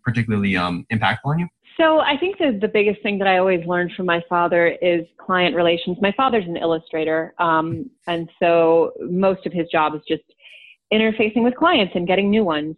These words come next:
Speaker 2: Um, uh, well, obviously drawing is a substantial part of it, but, uh, as far as the actual business part of it, it's, it's just a lot of client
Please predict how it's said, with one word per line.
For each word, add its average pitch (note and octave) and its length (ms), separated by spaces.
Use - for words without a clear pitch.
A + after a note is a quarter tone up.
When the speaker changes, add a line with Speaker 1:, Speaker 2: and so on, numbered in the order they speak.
Speaker 2:
Um, E3 500
uh, F3+ 140
well, F#3+ 160
obviously D#3+ 460
drawing D#3 320
is F3+ 100
a E3 140
substantial E3+ 400
part G3 220
of G#3 60
it, D#3+ 220
but, E3 240
uh, E3 240
as F3+ 140
far G#3+ 120
as F3+ 160
the E3 100
actual D#3+ 280
business E3+ 320
part D#3 120
of D3 80
it, D3+ 100
it's, D3+ 140
it's E3 160
just E3 160
a E3 40
lot D#3 160
of D#3+ 60
client D#3+ 280